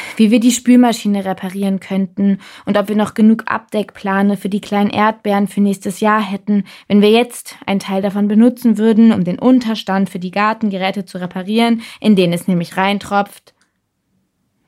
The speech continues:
Und das kam mir so hohl vor. Irgendwann sagte ich, "Entschuldigung, Leute." "Ja", meinte meine Mutter. "Ist es nicht alles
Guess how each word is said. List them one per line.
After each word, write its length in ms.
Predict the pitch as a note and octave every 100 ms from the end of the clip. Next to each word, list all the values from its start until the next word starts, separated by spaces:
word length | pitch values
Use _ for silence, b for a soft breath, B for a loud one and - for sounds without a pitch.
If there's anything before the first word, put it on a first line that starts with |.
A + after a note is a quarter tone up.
| _ _ _ _ _ _ _
Und 120 | G3
das 140 | F#3 E3+
kam 240 | - A3
mir 160 | A#3+ G3+
so 280 | G3+ A#3 A3
hohl 340 | A#3+ C4+ D4
vor. 520 | D4 - E3+ E3+ A#3 - _ _ _ _ _ _ _ -
Irgendwann 380 | A3+ A#3 A3 G#3+
sagte 340 | G#3 G#3 G#3+
ich, 380 | G#3+ G3 - _ _ _ _ _ _ _ _ b b b b
"Entschuldigung, 540 | - B3 C#4 G#3 F#3+
Leute." 480 | F3+ F3 F3 F#3+ G#3 _ _ _ _ _ _ _ _ _ _ _ _ _ _ _ _
"Ja", 420 | G#3+ G3+ G3 C#4 - _ _ -
meinte 280 | F#3+ F#3
meine 220 | F3 E3+ E3+
Mutter. 400 | E3+ - - - _ _ _ _ _ _ _ _ _ B B B -
"Ist 220 | D4+ -
es 100 | F4
nicht 220 | D#4+ -
alles 580 | C4+ C4+ C4+ C4 -